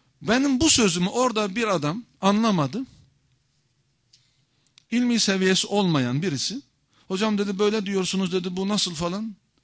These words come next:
Oradaki il-, ilim, ilmi seviyesi olan hoca hemen anladı. "Ha, hocam kastettiği şu," dedi yani. Yani il-, yani adamda kültür seviyesi yok, ilmi seviye yok.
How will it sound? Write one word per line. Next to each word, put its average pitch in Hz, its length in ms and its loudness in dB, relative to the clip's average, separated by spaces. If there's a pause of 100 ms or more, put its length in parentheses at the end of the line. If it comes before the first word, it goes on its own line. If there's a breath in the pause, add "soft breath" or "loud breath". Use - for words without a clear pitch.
(480 soft breath)
Oradaki 240 440 -2
il-, 226 300 -4
ilim, 233 500 -6 (120)
ilmi 226 260 -4
seviyesi 180 440 -4
olan 180 160 -6
hoca 220 280 -4
hemen 214 180 -6
anladı. 170 460 -6
"Ha, 180 140 -10 (160)
hocam 170 340 -6
kastettiği 175 500 -8
şu," 160 180 -10
dedi 104 200 -10
yani. 92 300 -16 (1800)
Yani 165 260 -4
il-, 208 380 2
yani 196 460 2 (1040 soft breath)
adamda 208 280 -4
kültür 220 260 -8
seviyesi 247 420 0
yok, 285 120 -6
ilmi 220 280 0
seviye 151 300 0
yok. 117 320 -8